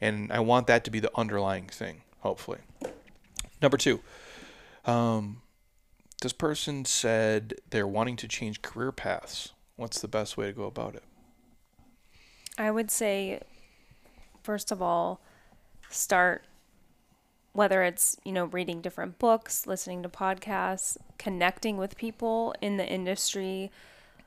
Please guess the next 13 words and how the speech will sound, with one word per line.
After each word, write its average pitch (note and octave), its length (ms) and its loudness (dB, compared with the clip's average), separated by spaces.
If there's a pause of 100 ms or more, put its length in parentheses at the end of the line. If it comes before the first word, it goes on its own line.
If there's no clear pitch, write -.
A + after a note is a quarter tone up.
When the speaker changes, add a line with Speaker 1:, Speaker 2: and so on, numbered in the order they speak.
(120)
Speaker 2:
or F3+ 180 2
that - 140 2
has F#3 260 2
the F3+ 60 -6
position F3+ 480 -4
that D#3+ 160 -4
you F3+ 120 -4
want, F3+ 640 -2 (120)
um, E3 520 -8
really F#3 220 0
expanding F#3 540 -2
your E3 120 -4
network. A#3 760 -2